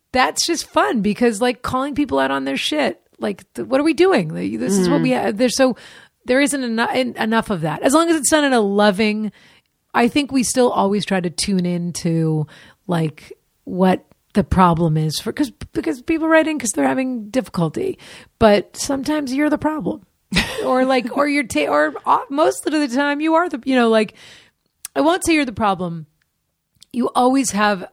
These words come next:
Speaker 1: a sh-, stake in it.
Speaker 2: Mm-hmm.
Speaker 1: So even if someone else is literally, like, toilet papering your, papering your house every night, the way that you're dealing with it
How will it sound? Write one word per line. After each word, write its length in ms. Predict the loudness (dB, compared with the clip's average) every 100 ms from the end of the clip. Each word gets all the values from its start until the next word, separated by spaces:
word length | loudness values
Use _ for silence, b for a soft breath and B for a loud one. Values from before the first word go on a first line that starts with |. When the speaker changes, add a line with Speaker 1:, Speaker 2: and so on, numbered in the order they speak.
| -8
Speaker 1:
a 140 | -8 -10 _ -6
sh-, 220 | -4 -2
stake 420 | -4 2 2 2
in 80 | -4
it. 280 | -8 -14 _ _ 0
Speaker 2:
Mm-hmm. 380 | 2 4 0 -2
Speaker 1:
So 240 | 0 0 0
even 340 | 0 0 2
if 140 | 0 0
someone 440 | 0 0 2 2
else 420 | 2 0 -4 -6 -10 -4
is 200 | -4 -2
literally, 1000 | -2 2 4 4 2 2 2 0 -2 -6 _
like, 500 | -4 -2 -2 -6 -16 _ _ _ -16
toilet 340 | -2 2 2 0
papering 300 | -2 -4 -4
your, 240 | -4 -4
papering 400 | 2 2 2 -2
your 100 | 0
house 280 | 0 0 -2
every 220 | -2 -2 -4
night, 260 | -4 -6 -12 B B B B B _ _ _
the 180 | -2 0
way 360 | 2 2 4 4
that 260 | 2 -2 0
you're 400 | 0 2 0 -2
dealing 440 | -2 -2 -2 -4
with 140 | -6
it 140 | -8